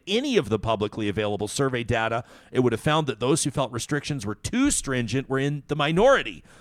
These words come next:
Unfortunately, there was a remarkable lack of curiosity and empathy in the panel's approach." That from Doctor Lisa Young.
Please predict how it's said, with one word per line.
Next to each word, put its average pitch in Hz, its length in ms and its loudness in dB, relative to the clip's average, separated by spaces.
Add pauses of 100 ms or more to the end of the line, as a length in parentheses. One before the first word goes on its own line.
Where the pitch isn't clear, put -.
(320)
Unfortunately, 143 640 4
there 127 140 -2
was 120 120 0
a 120 60 -2
remarkable 143 640 0
lack 123 320 -2
of 110 140 -8
curiosity 131 760 -2
and 110 160 -8
empathy 113 480 -4
in 95 60 -4
the 92 80 -6
panel's 92 340 -6
approach." 80 500 -8
That 92 140 -8
from 87 200 -6
Doctor 87 280 -8
Lisa 80 280 -10
Young. 62 180 -16